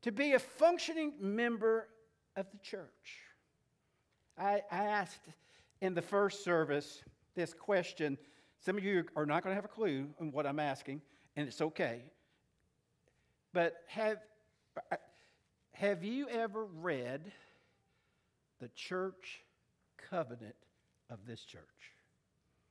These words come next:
Okay. About the same. We had, I think, five in the first service. Many of you are saying, "Preacher, I don't know what you're talking about." Okay? That's not necessarily your fault. Okay?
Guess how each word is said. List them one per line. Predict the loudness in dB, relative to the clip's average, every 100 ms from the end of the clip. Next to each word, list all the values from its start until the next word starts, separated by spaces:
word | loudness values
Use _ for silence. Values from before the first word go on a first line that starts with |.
| _ _ _ _ _ _ _ _ _ _ _ _ _ _ _ _ _ _ _ _ _ _ _ _ -20
Okay. | -20 -20 _ _ _ _ _ _ _ _
About | 2 4 2
the |
same. | -2 0 0 -2 -8 _ _ _ _ _ _
We | -4 0
had, | 2 4
I |
think, | 2 0 2
five | 4 6 4 0
in |
the | -4
first | -2 -4 -4
service. | -6 -8 -10 -20 -20 -20 -8
Many | 2 4 6
of |
you | 4
are | 4
saying, | 2
"Preacher, | 2 2 2
I |
don't | 2
know | 0
what | -2
you're | -4 -4
talking | -4 -8
about." | -12 -16 _ -18 -6
Okay? | -4 -4 -6 -2
That's | 0 4
not | 2 4
necessarily | 0 2 4 4 4
your | 4
fault. | 6 4 4 -2 -20 _ _ _ _ _ _ _ -20
Okay? | -2 2 2